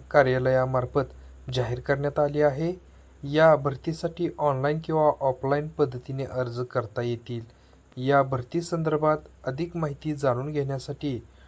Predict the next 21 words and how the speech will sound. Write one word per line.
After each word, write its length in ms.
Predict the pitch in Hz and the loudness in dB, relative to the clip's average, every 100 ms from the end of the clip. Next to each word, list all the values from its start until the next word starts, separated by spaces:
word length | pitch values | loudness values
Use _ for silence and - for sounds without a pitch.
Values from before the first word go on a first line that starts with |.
| - - | -18 -6
उमेदवाराने 1000 | 127 131 143 143 139 131 131 139 139 127 131 | -4 -2 -2 2 2 4 2 -2 -4 -8 -6
महाराष्ट्र 580 | 131 131 135 131 - | -2 0 0 -4 -2
राज्य 380 | 160 156 147 156 | 0 0 -2 -6
मार्ग 500 | 147 143 143 151 139 120 _ - | -2 2 2 2 0 -2 _ -4
परिवहन 400 | 135 139 151 156 | -2 -2 -2 -4
मंडळाच्या 680 | 147 127 127 131 127 139 | -6 -2 0 0 0 0
अधिकृत 520 | 117 120 123 131 135 143 - - - - | 0 -4 -8 -4 -4 -4 -8 -20 -20 -8
वेबसाईटला 580 | 131 127 - 127 123 127 | -4 -4 -4 -6 -2 -4
भेट 320 | 127 127 135 | -2 -2 -2
द्यावी. 360 | 147 147 156 170 170 _ _ - _ - | 0 2 2 -6 -8 _ _ -20 _ -12
या 380 | 135 147 151 135 - - | 0 4 6 6 2 -10
भरती 400 | 143 143 139 - | -4 -4 -2 0
अंतर्गत 520 | 175 165 160 160 156 | 0 0 -2 -2 -4
एकूण 480 | 147 139 - 151 113 123 - - _ - | -8 -10 -4 -4 -4 -10 -20 -20 _ -8
तीनशे 600 | 165 170 170 - 175 160 - | -2 -2 -4 -2 0 0 -4
सदुसष्ट 680 | - 147 156 160 160 156 - | -4 -4 -4 -4 -6 -6 -4
रिक्त 520 | 156 143 151 - - | -4 -2 -6 -4 2
जागा 420 | 151 147 123 113 | 4 6 4 4
भरल्या 320 | 123 120 120 120 | -2 -2 -2 0
जाणार 280 | 123 117 | 0 0
आहेत, 340 | 120 117 131 | 0 0 -2